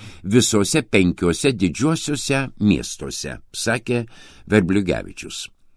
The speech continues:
Vilniuje buvo pirmasis. Jeigu kiekviename mieste atsiras bent po keletą žaidėjų,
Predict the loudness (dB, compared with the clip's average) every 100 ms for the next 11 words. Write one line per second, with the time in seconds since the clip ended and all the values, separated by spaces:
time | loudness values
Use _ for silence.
0 | _ -20 -20 _ -6 8 8 10 6 6
1 | 6 6 4 4 2 2 0 -8 -14 -16
2 | -18 -20 -20 -20 -18 -6 2 4 4 2
3 | 2 2 2 4 4 6 4 4 4 4
4 | 2 2 2 2 2 2 2 0 -4 2
5 | 2 2 -4 0 0 0 0 2 2 0
6 | -2 2 0 2 2 4 4 2